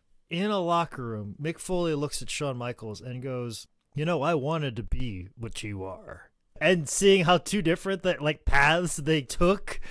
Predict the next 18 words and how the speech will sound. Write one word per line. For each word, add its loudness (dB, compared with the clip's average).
to -2
be 4
who 4
they 6
are 4
and 0
their -2
wrestling 0
characters, 0
<laughs> -20
it's -4
just -8
like, -10
"I -6
wanted -4
to -6
be -8
you, -4